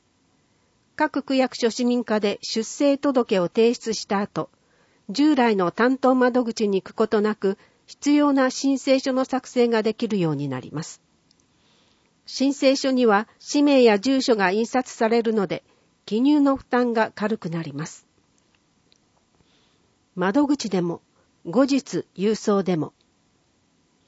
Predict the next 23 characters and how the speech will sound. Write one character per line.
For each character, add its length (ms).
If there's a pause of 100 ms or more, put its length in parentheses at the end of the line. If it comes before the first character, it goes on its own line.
(1300)
作 300
成 220
し 100
た 100
申 220
請 240
書 220
は、 180 (440)
一、 440 (640)
市 240
民 240
課 160
で 120
提 280
出。 420 (1500)
二、 320 (680)
担 260
当 260
窓 300
口 300
に 200
提 200
出。 440